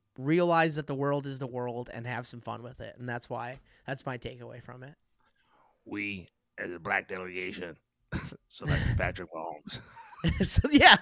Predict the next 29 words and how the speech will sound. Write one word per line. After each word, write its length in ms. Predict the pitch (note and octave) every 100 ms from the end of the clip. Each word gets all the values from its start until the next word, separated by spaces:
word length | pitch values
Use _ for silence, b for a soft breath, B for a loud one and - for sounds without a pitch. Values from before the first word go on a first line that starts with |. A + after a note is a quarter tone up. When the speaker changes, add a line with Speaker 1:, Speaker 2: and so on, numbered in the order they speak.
| C#4+ C4+
Speaker 1:
right, 240 | D4+ A3+
exactly. 580 | A#3 F#3+ C4 D4 C#4+ F3+ D#3 B B B B B
It's 140 | F3
like, 100 | G#3
are 60 | G3+
we 80 | G3+
gonna 160 | G#3 G3+
have, 180 | G3+ G3
like, 180 | F3+
guest 300 | - D#3 E3
people 300 | - F#3 F3
come 240 | E3+ E3+ D#3
out? 240 | D3 F3
It's 100 | F3+
like, 140 | F#3 F3+
this 120 | A#3+
is 120 | B3
our 100 | A3
favorite 420 | - B3 A#3 B3
white. 300 | G3 B3 -
McConaughey 560 | F3+ A3 C#4 C#4 A3+ F3+
is 120 | E3+
gonna 160 | E3+ F3+
<laughs> 60 | F3+
announce 320 | G3+ B3 -
pick 240 | - D4
number 240 | C#4+ F3+ C#4+
two. 160 | -
<laughs> 60 | D4+